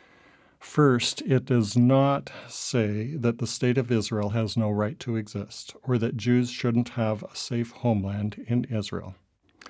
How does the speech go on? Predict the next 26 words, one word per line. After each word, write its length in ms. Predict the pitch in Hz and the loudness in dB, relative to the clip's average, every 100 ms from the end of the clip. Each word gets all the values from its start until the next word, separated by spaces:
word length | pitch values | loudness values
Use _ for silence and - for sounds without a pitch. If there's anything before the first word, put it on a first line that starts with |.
| - - - _ - | -20 -20 -20 _ 2
And 160 | 131 | 4
by 140 | 135 135 | 6 6
the 100 | 117 | 4
same 300 | - 156 170 | 4 6 6
token, 600 | - 117 123 110 120 - | 4 2 4 4 2 -2
it's 320 | - 123 - 123 | 0 0 2 2
not 300 | 117 107 - | 4 2 0
anti-Semitic. 1000 | 135 117 120 110 - 110 113 98 - - - _ _ _ - - | -2 0 -2 -6 -2 0 0 -4 -10 -18 -20 _ _ _ -20 -10
The 100 | - | 0
resolution 720 | 120 127 127 123 131 - 147 | 4 6 6 4 4 4 2
recognizes 920 | 113 113 127 147 123 123 127 131 143 - | 4 4 4 2 4 4 4 2 -2 -2
and 260 | - 113 | 0 2
laments 680 | 104 101 107 127 151 - - - | 4 4 4 2 0 -8 -10 -10
the 80 | 120 | -8
suffering 580 | 104 127 120 - 135 139 | -2 0 0 2 2 2
of 120 | 113 | -2
the 100 | 110 | -4
Jewish 360 | 98 117 135 - | 0 2 2 -2
people 480 | - 139 160 160 165 | -4 -4 -2 -4 0
in 180 | 110 | -2
history 580 | 98 123 - 156 170 185 - _ _ - - - _ _ - | 0 -4 -4 -4 -4 -4 -8 _ _ -20 -20 -20 _ _ 0
and 220 | 120 107 | 2 6
their 160 | 117 | 6
right 260 | 139 143 170 | 6 4 2
to 160 | - 131 | -4 -4
safety 720 | - - 135 135 151 151 151 | -2 2 2 2 0 0 0